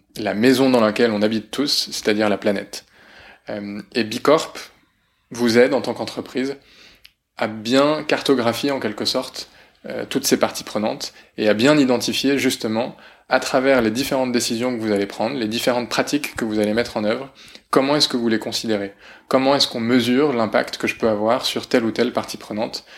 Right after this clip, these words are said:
Euh, souvent, quand on, quand on pose la question aux, aux entreprises, petites ou grandes, elles peuvent être parfois un peu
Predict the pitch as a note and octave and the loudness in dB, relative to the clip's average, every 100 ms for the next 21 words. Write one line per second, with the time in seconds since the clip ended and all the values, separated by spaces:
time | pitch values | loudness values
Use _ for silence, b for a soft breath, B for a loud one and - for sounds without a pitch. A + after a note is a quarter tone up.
0 | B B - G#2+ G#2 G2+ G#2 A2 - - | B B -6 -4 -2 -4 -6 -10 -10 -6
1 | - B2 C3 D3 C#3+ B2 - G#2+ G2+ G2+ | 2 6 6 4 0 -4 -4 -4 -4 -8
2 | b b - A2 - C3 C3 - A#2 - | b b -4 -2 4 6 6 2 -2 -2
3 | B2+ C3 A2+ G#2 G2+ b b b - A2+ | -4 -2 -2 -4 -6 b b b -10 -4
4 | G#2+ G2+ A2 - C3+ C3+ B2+ C3 - G#2+ | -4 -4 -8 -2 -2 0 -4 -4 -2 0
5 | A2 D3 - _ _ _ _ _ _ - | 0 0 -4 _ _ _ _ _ _ -20
6 | - A#2 G#2+ B2 C3 - A#2 - B2 C3 | -2 -2 2 4 4 2 -2 0 0 -2